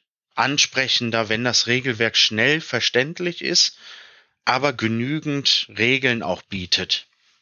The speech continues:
Ne, klar, ich meine, es ist jetzt kein ein W sechs System, was halt sehr, sehr, sehr einfach ist,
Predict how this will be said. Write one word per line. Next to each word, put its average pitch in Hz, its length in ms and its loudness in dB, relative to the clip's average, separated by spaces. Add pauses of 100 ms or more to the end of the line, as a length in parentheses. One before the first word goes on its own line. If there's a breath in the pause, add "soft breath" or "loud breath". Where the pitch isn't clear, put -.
(880)
Ne, 113 100 0
klar, 139 320 2
ich 131 140 -2
meine, 127 180 0
es 107 120 4
ist 127 140 2
jetzt - 180 0
kein 131 240 0
ein 120 300 0
W 101 120 -2
sechs - 320 0
System, 147 500 0 (160)
was 110 220 2
halt 104 180 -2
sehr, 139 240 2
sehr, 135 240 2
sehr 123 300 0
einfach 135 460 -2
ist, - 360 0